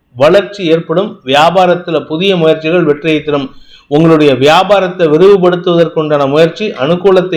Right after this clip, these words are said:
ஏற்படுத்தக்கூடிய வகையில் இருக்கிறதுனால இன்று அதிகப்படியான முதலீடுகள் செய்வதற்கும் வாய்ப்பு இருக்கு. மிருகசீரிஷம் நட்சத்திரத்தில் பிறந்தவர்களுக்கு இன்று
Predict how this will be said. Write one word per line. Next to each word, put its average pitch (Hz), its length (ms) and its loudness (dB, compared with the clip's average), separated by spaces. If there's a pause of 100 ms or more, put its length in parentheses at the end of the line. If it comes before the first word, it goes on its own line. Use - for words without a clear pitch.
ஏற்படுத்தக்கூடிய 160 580 -2
வகையில் 147 360 0
இருக்கிறதுனால 143 500 -2 (360)
இன்று 160 340 0
அதிகப்படியான 180 840 2
முதலீடுகள் 175 560 2
செய்வதற்கும் 156 560 0
வாய்ப்பு 147 320 2
இருக்கு. 139 420 -2 (1040)
மிருகசீரிஷம் 220 760 2
நட்சத்திரத்தில் 180 600 -2
பிறந்தவர்களுக்கு 170 760 2
இன்று 170 600 0